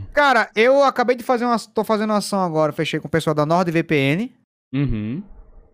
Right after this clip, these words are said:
Speaker 1: E... é, nordvpn ponto com barra larápio, vai pegar o plano quem quiser aí de V P N, que é pra
Speaker 2: Boa.
Speaker 1: navegar com segurança, e ele também evita aqueles anúncios chato pra caralho, tá ligado? Que você, pra achar o X é um, uma agonia terrível.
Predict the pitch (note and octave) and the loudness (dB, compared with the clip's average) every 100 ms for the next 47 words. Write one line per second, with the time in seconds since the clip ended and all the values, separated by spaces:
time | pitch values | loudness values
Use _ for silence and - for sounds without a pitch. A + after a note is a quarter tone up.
0 | _ - C3 C3+ C3+ C3 C3 C3 B2+ B2 | _ -6 -2 -2 0 0 0 -2 -2 -2
1 | B2 A#2+ A2+ G#2+ - _ _ - C3+ C3 | -2 -4 -6 -8 -12 _ _ -6 -2 0
2 | B2 A#2+ B2+ E3 F#3+ E3+ D#3+ E3+ D#3+ D#3 | 0 -4 0 2 2 2 0 0 0 -2
3 | D#3 D3+ C#3+ C3+ D#3+ D#3 D#3 D3+ C3+ C#3+ | -4 -4 -4 -4 -2 -2 -2 -2 0 0
4 | D#3+ A3 C4 - C3 C3 B2+ B2+ - C3 | 0 -4 -6 -10 -4 -2 0 0 -2 -4
5 | B2 C3+ - A#2+ B2 B2 C3 C3 C3 B2 | -6 -10 -10 -6 -2 -2 -2 -4 -4 -2
6 | B2+ D#3 E3+ E3 - _ - B3 B3 A#3+ | 0 0 -2 -6 -16 _ -4 -2 0 0
7 | A#3+ - A#3+ A3+ B3+ B3+ A#3 - A3 - | -2 -4 -2 0 2 2 0 0 -2 -2
8 | - _ G3 G#3 G#3 G#3 G#3 G#3+ F3+ - | -14 _ 0 0 0 0 2 2 0 -2
9 | A3 G#3 G3 E3+ F3+ F3+ G3 E3+ F#3+ F#3 | -2 -2 -2 0 0 -2 -6 -4 -2 -2
10 | F3+ F3 E3 D3+ E3+ F3 E3 E3 E3 D#3+ | -4 -4 -2 0 0 0 0 0 -2 -6
11 | C#3+ D3+ - D3+ C3 E3+ D#3 - E3+ D3 | -4 -4 -2 -2 0 -2 -2 -6 -6 -2
12 | D#3 D#3 C#3+ D3+ D#3+ C#3+ C3+ C#3 D#3+ - | -2 -4 -10 -10 -10 -8 -8 -2 -2 0
13 | C3 E3 E3+ C#3 | -2 -2 -2 -4